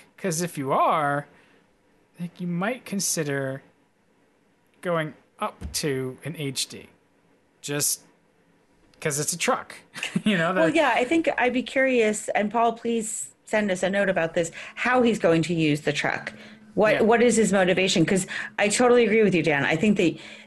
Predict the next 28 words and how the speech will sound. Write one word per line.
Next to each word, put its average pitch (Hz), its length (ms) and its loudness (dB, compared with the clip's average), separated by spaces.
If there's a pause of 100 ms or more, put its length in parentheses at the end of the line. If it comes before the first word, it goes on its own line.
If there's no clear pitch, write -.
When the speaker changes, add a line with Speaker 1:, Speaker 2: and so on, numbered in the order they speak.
(140)
Speaker 2:
that 180 440 0 (120)
I 208 160 4
look 233 260 4
at 240 80 2
other 190 220 2
people 202 240 2
that 135 180 4
use, 185 440 2 (220)
you 180 120 2
know, - 60 2
in 185 200 2
pickup 202 320 0
trucks, 165 300 0
and 165 80 2
I 165 100 2
think, 165 420 -2 (360)
I 185 80 2
can't 208 400 0
really 185 760 2 (240)
say 190 240 2
that 175 140 4
I 165 100 4
would 160 160 4
enjoy 160 520 6
driving 156 540 2
it 139 200 2
every 147 340 0
day 117 520 0